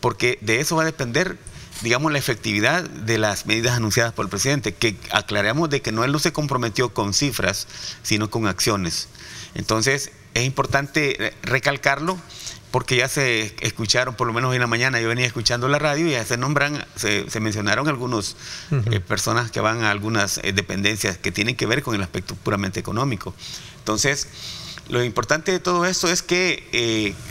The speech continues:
Speaker 1: se tiene un presidente que, que realmente está, está buscando, eh, garantizarle a la población, eh, diga-, digamos, los mejores resultados con el menor costo posible.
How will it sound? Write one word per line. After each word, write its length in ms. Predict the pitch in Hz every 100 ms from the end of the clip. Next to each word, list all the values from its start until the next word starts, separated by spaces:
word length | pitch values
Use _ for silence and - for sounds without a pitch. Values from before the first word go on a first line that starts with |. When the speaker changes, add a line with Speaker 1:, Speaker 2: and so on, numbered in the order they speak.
| - -
Speaker 1:
se 160 | -
tiene 220 | 110 143 160
un 40 |
presidente 480 | 165 147 156 160 196
que, 260 | 175 120
que 120 | - 110
realmente 380 | 117 123 143
está, 320 | 185 - 139 127
está 420 | 113 - 127 123
buscando, 800 | 117 120 - 131 135 151 143 - - - - - - -
eh, 100 | 107
garantizarle 640 | 135 127 117 113 156 170
a 60 | 151
la 120 | 113
población, 640 | 147 165 170 - 131 170 143 - - - - -
eh, 260 | 110 110
diga-, 320 | 117 131 135 -
digamos, 340 | 117 120 143
los 100 | 156
mejores 320 | 127 120 147 147
resultados 680 | 156 165 160 151 175 196 - - - -
con 180 | 135 131
el 80 | 120
menor 320 | 110 120 120
costo 320 | 127 - 104
posible. 460 | 98 - 90 85